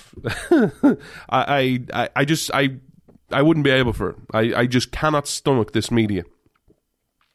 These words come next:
But she decided, you know, I'm out with some girlfriends and having some fun, and went to Red Hen and decided to, you know, I don't, I've never been in Red Hen. I don't even know what the brand is. I'm, I know it's food, but whatever it is. And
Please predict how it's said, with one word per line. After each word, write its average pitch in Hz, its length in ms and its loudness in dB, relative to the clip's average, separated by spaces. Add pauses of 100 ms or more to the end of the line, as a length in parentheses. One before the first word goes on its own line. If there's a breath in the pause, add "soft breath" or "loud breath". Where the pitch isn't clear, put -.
(600 loud breath)
But 160 140 -2
she 226 160 2
decided, 175 460 2
you 151 80 2
know, 139 160 4
I'm 127 160 4
out 143 120 4
with 123 120 -2
some 120 140 -4
girlfriends 151 640 2
and 120 100 -2
having 135 200 2
some 107 180 -2
fun, 151 420 2
and 113 160 2 (400 loud breath)
went 135 200 0
to 127 60 -2
Red 135 240 2
Hen 135 280 2
and 127 180 0
decided 127 480 -2
to, 107 260 -4
you 104 140 -10
know, 87 140 -10 (340)
I 120 140 0
don't, 127 120 4
I've 113 120 2
never 117 200 0
been 120 200 0
in 120 160 2
Red 123 180 2
Hen. 120 220 2
I 110 80 4
don't 117 180 0
even 117 160 0
know 117 140 2
what 110 160 0
the 107 40 -8
brand 117 380 0
is. 117 280 0
I'm, 110 200 -4
I 110 80 0
know 113 160 2
it's 104 100 -2
food, 123 400 2
but 107 200 -2 (180)
whatever 113 480 2
it 127 60 0
is. 120 260 2
And 104 160 -4